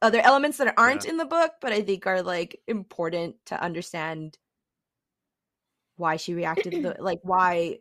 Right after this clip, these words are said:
Speaker 1: she felt so hurt by the, uh, British media.
Speaker 2: Yeah.
Speaker 3: Yeah, yeah. She did, like, I don't know, but part of the presentation of her, I do think came across as, like,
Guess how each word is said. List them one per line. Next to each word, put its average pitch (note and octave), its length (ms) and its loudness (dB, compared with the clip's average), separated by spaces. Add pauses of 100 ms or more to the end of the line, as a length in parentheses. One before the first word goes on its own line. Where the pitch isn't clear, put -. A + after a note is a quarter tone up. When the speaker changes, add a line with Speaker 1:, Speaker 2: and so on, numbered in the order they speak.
(100)
Speaker 1:
she - 160 -10
felt - 280 -6
so D3+ 140 -6
hurt D#3 360 -8
by D3+ 220 -6
the, D3 400 -14 (480)
uh, D#3+ 180 -14
British - 320 -12
media. D#3+ 420 -12 (1600)
Speaker 2:
Yeah. G#2 140 -14
Speaker 3:
Yeah, F3 340 -8 (220)
yeah. F3+ 280 -12 (880)
She - 200 -12
did, D#4 180 -6 (380)
like, F#3 420 -6 (880)
I - 80 -2
don't G#3 120 -6
know, D#3+ 200 -6
but F3+ 140 -6
part A#3 200 -4
of D4+ 80 -2
the D4+ 80 -8
presentation F3+ 960 -10
of E3 140 -16
her, D#3 420 -12
I E3+ 80 -8
do F3 220 -10
think E3+ 220 -14
came D#3+ 260 -16
across D3+ 460 -12
as, - 140 -20
like, - 320 -16